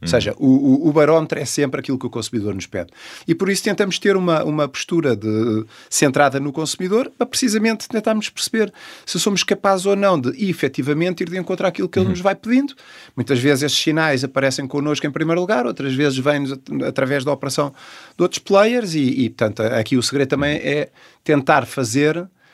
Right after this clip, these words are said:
Speaker 2: ah, se não o temos de, de, de início, tentar fazer melhor do que aqueles que os
Speaker 1: Uhum.
Speaker 2: outros, que os nossos concorrentes possam
Speaker 1: Sim.
Speaker 2: estar a fazer.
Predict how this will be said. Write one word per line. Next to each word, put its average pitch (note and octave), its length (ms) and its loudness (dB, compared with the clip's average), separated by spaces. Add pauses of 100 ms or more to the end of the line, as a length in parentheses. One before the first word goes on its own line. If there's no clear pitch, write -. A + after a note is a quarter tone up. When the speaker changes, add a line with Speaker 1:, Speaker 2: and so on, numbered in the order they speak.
(300)
Speaker 2:
ah, D3 520 4
se D3 180 -2
não D3 140 0
o C#3+ 40 0
temos C#3+ 400 0
de, B2 380 0
de, A2+ 420 0
de B2 120 -2
início, E3+ 340 0
tentar D3+ 320 0
fazer C#3 320 0
melhor C#3+ 340 4
do C#3+ 120 -12
que E3 80 -6
aqueles D3+ 240 -6
que E3+ 100 -8
os C3 140 -6
Speaker 1:
Uhum. D3 60 -2
Speaker 2:
outros, - 260 -8
que - 80 -20
os - 80 -20
nossos A2 200 -6
concorrentes A#2 400 -6
possam B2+ 220 -6
Speaker 1:
Sim. B2 40 -4
Speaker 2:
estar B2+ 140 -4
a B2 60 -2
fazer. C#3+ 320 -4